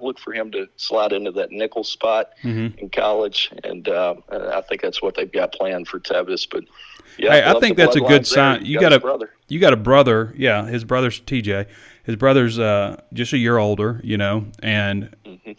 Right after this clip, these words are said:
Speaker 2: you know, Tevis wouldn't be going to Arkansas unless T J was like, Hey, man,
Speaker 1: It
Speaker 2: this
Speaker 1: was
Speaker 2: is
Speaker 1: going well.
Speaker 2: Yeah,
Speaker 1: Yeah.
Speaker 2: it's going. Yeah, I like it here. It's, you know, it's what I thought it was as a recruit and stuff. So I think that's a really good sign.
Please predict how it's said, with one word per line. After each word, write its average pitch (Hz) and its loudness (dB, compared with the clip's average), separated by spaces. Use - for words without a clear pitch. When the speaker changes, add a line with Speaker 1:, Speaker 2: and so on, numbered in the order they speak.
Speaker 2:
you 123 -6
know, 104 -4
Tevis 165 -4
wouldn't 120 -2
be 117 0
going 123 0
to 107 -4
Arkansas 113 -2
unless 107 -4
T 131 -4
J 120 0
was 101 -2
like, 95 -6
Hey, 135 -4
man, 120 -2
Speaker 1:
It 127 2
Speaker 2:
this 131 0
Speaker 1:
was 127 -4
Speaker 2:
is 123 -2
Speaker 1:
going 104 -4
well. 107 0
Speaker 2:
Yeah, 147 0
Speaker 1:
Yeah. 90 -8
Speaker 2:
it's 107 -8
going. 131 0
Yeah, 120 -2
I 107 -4
like 113 -2
it 131 -4
here. 135 -2
It's, - -12
you 113 -6
know, 101 -6
it's - -16
what 117 0
I 101 -4
thought 123 -2
it 113 -2
was 117 -2
as 113 -2
a 104 -6
recruit 120 -6
and 117 -12
stuff. 120 -6
So 113 -4
I 110 -4
think 110 -6
that's 104 -6
a 98 -8
really 104 -6
good 98 -10
sign. 101 -10